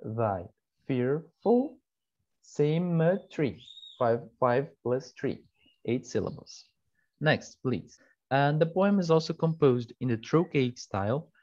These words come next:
which means that its rhythm, rhythm alternates between stressed and unstressed syllable.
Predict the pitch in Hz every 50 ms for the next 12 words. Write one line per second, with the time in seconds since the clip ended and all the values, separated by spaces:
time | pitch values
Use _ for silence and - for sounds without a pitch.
0 | _ _ _ 123 120 123 - - 139 131 123 123 123 113 113 117 110 107 101 98
1 | 98 - _ _ _ _ _ _ _ _ _ - 123 123 120 117 - - - -
2 | - - - - - _ _ - 123 135 131 127 117 110 104 104 104 101 - -
3 | _ _ _ - 127 139 147 143 123 123 110 107 98 - _ _ _ _ - 127
4 | 151 151 - - - 156 151 151 143 127 113 110 113 - - - _ 120 117 120
5 | 113 - - 123 113 107 107 95 87 - - - - - - - - - - 127
6 | 127 131 160 196 214 - - - - - 127 131 123 - 131 135 135 - - -
7 | - - 107 107 104 - - - - _ _ - - 95 95 107 123 139 156 196
8 | 190